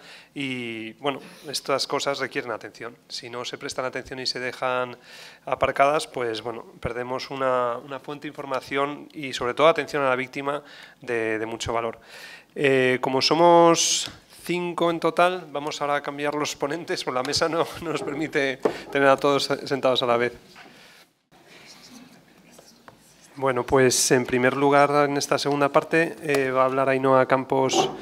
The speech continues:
eh, que es subdirectora del proyecto de memoria democrática desarrollado por la Universidad de Castilla-La Mancha.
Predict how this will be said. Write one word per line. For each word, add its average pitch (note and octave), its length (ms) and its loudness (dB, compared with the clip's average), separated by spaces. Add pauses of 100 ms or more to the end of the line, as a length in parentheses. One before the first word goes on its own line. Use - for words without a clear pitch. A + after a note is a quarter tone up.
(340)
eh, C3+ 640 2
que C3+ 280 2
es B2 100 -2
subdirectora C3+ 680 2
del C#3 140 4
proyecto C3+ 400 2
de C3+ 60 4
memoria B2+ 640 2
democrática C3 720 -2
desarrollado C3 460 0
por - 140 0
la C3+ 60 0
Universidad B2 600 -2
de B2 240 -4
Castilla-La A#2+ 480 -4
Mancha. A2+ 340 -6